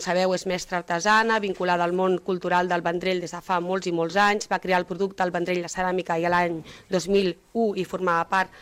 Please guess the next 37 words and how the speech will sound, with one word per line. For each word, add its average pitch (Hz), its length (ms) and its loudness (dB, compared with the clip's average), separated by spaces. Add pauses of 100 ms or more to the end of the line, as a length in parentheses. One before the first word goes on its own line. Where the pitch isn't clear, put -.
(300)
de 185 160 0
l'anterior 175 560 -2
comissió 170 400 0
d'art. 233 320 2 (720)
El 196 80 0
senyor 208 240 4
Enric 202 240 -2
Rovira, 254 460 0 (280)
que 190 220 -2
és, - 240 -10
eh, 185 320 4
un 190 180 0
artista, 214 920 2
eh, 175 640 0 (400)
eh, 175 160 2
especialitzat 180 560 -2
en 185 160 0
el 185 80 -2
món 180 160 -2
teatral, 185 480 0
al 175 160 0
Vendrell, 196 480 2 (240)
i 190 100 0
molt 190 140 4
vinculat 185 400 0
també 180 240 2
amb 175 160 2
el 170 80 2
món 180 160 2
de 170 80 2
l'escultura 180 560 0
i 175 80 0
l'aula 165 240 0
fanusiana 160 560 -4
del 160 100 -4
Vendrell. 196 460 0
Eh, - 1500 2